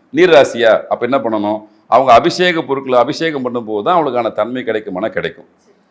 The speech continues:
சரி, அவங்க எந்த சக்கரத்தை வச்சு வழிபட்டா நன்மை கிடைக்கும் அப்படின்னு ஒரு விஷயம்,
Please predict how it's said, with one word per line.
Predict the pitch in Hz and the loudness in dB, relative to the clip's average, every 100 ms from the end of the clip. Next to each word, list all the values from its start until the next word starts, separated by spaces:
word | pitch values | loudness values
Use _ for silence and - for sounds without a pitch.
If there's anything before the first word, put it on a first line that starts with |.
| _ _ _ | _ _ _
சரி, | 180 | 4
அவங்க | 156 160 165 | 6 6 4
எந்த | 151 196 | 0 0
சக்கரத்தை | 226 156 - 214 214 | 0 0 0 -2 -2
வச்சு | 185 185 151 | -2 0 -2
வழிபட்டா | 151 139 143 131 | -2 0 2 4
நன்மை | 135 143 | 2 0
கிடைக்கும் | 127 123 117 120 - | 0 -2 -4 -4 -2
அப்படின்னு | 101 107 117 | -4 -2 0
ஒரு | 95 | -2
விஷயம், | - 87 | -4 -10